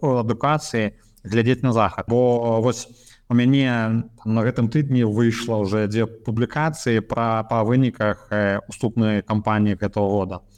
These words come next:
Э, вельмі яскрава на прыкладзе Б Д У ира, які быў топавы універсітэт, паказана, як апошнія змены, калі у дзяцей не правяраюць, ну, не даюць на экзамены заданні на дзевяць-дзесяць, але гэтыя адзнакі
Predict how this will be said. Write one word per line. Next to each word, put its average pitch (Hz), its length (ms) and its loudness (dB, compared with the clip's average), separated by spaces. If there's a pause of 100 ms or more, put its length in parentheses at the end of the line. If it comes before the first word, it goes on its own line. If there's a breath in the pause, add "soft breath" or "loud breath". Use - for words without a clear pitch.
(500 soft breath)
Э, 107 160 0
вельмі 156 320 4
яскрава 143 560 0
на 127 320 0
прыкладзе 123 400 -4
Б 110 160 -2
Д 120 80 4
У 127 80 4
ира, 131 480 0
які 107 480 0
быў 104 320 -2
топавы 110 480 0
універсітэт, 120 560 -2
паказана, 110 640 -2 (320 soft breath)
як 127 240 0
апошнія 131 480 -2
змены, 156 320 4
калі 113 1040 0 (160)
у 127 80 0
дзяцей 117 400 0
не 120 80 2
правяраюць, 113 800 0
ну, 117 400 0
не 135 80 4
даюць 127 320 2
на 117 160 0
экзамены 113 400 2
заданні 110 480 2
на 110 240 2
дзевяць-дзесяць, 113 720 2
але 107 240 0
гэтыя 110 240 0
адзнакі 104 400 -2